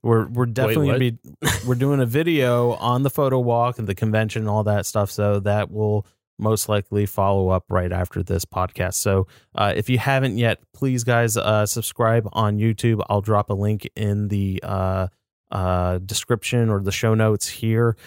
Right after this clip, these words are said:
Speaker 1: Uh, subscribe. It really will help us out. We're trying to get to that magic number of one thousand. Um, so that really will, uh, help us, uh, get to, uh, make a little bit of money on this so that we can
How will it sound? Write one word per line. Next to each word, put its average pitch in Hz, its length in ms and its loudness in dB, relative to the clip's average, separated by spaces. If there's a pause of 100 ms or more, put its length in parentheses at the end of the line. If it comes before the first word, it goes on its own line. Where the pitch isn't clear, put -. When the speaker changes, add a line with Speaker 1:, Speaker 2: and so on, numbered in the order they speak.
(160)
Speaker 1:
Uh, 101 220 2
subscribe. 110 800 0
It 110 200 0
really 113 300 0
will 107 220 2
help 110 240 0
us - 120 -6
out. 110 160 2
We're 104 120 -2
trying 110 220 0
to 107 40 -2
get 101 180 -4
to 113 80 -2
that 101 140 2
magic 104 340 -2
number 101 300 2
of 95 80 4
one 101 240 2
thousand. 92 600 -4 (360)
Um, 92 560 0
so 98 260 0
that 101 220 0
really 101 260 2
will, 92 380 -2
uh, 92 260 0
help 101 300 -4
us, - 300 -2 (320)
uh, 92 480 -4 (200)
get 101 260 0 (300)
to, 101 520 0
uh, 101 320 2
make 98 300 -2
a 117 40 -2
little 120 260 -2
bit 123 140 2
of 117 60 4
money 113 300 2
on 95 160 0
this 92 180 0
so 95 180 2
that 98 140 0
we 104 120 -2
can 98 400 -4